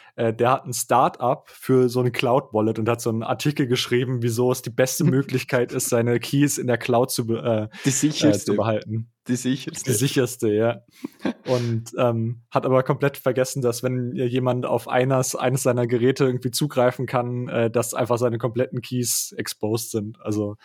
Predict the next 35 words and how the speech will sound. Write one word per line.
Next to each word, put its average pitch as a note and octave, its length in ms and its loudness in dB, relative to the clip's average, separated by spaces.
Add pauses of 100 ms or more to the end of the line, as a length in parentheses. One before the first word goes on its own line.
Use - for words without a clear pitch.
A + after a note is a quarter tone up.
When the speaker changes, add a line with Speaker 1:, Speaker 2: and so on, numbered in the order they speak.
(160)
Speaker 2:
<laughs> - 300 -4
Speaker 1:
ähm, G#2+ 380 -2 (240)
einfach A#2+ 300 -2 (500)
praktisch B2 320 -4
die A#2+ 220 -4
wor-, C#3 180 0
das A2+ 240 -10
Worst-Case, C3 1000 0
äh, A#2 120 2
Backup A#2 460 0
seines, A2+ 600 -2
äh, A2+ 260 2
ähm, A2 920 -2
seines A2 300 -4
Private A2 340 -2
Keys - 260 -10
gehabt. G2 360 -10 (420)
Und, G#2+ 440 -4
ähm, G#2 400 -2 (280)
also B2+ 160 0
da, C#3 100 4
da C3+ 160 0
gibt's D3 220 -2
auch, C#3 220 2 (140)
und, C3 380 -6
äh, B2 160 0
ich A#2+ 180 -4
will A#2+ 340 -4
jedem B2 360 2
irgendwie, A#2+ 300 -2
der A#2 120 2
sich A2+ 200 -10
für A#2+ 240 0
so, A2+ 380 2
ähm, G#2 640 -2